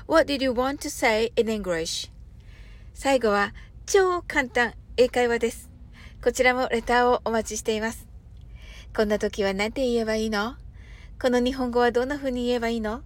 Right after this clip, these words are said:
など、お気軽にレターをくださいませ。先週からスタートさせたちょこっと英会話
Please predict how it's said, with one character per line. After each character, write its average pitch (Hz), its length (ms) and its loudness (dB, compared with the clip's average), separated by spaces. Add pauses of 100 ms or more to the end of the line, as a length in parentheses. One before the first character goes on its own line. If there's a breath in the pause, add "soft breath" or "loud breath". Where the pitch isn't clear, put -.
(300)
な 208 120 0
ど、 208 220 0 (360 loud breath)
お 196 100 -2
気 226 160 -4
軽 262 180 2
に 262 240 -4
レ 214 140 -2
タ 220 180 0
ー 220 80 0
を - 120 -6
く - 100 -6
だ 226 100 2
さ 240 120 0
い 240 40 2
ま 269 140 -2
せ。 302 180 0 (840 loud breath)
先 294 220 0
週 302 160 -2
か 285 120 4
ら 285 200 4 (100)
ス - 100 -16
タ 269 120 4
ー 269 40 2
ト 233 120 -8
さ 220 120 -6
せ 208 140 -4
た 208 240 -2 (380 loud breath)
ち - 80 -4
ょ 240 60 -2
こ 330 100 0
っ - 40 -4
と - 240 0
英 302 140 4
会 294 200 2
話 240 200 2